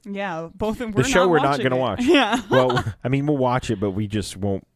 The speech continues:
Speaker 2: be here reviewing it. We had, or we have, we will have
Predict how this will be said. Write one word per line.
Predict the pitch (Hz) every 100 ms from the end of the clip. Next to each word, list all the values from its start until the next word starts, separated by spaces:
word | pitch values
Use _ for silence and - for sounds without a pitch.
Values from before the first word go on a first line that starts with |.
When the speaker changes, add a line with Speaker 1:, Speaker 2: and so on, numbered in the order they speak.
| -
Speaker 2:
be | 92 98 98 95 95
here | 95 95 101 98
reviewing | 107 113 135 101
it. | 90 - - _ _ _ _ _ - _ _ _ _
We | 101 123
had, | 110 120 104 90 95 113 - _ _ -
or | 107
we | 95
have, | - 110 101 87
we | - 127
will | 151 147
have | 117 104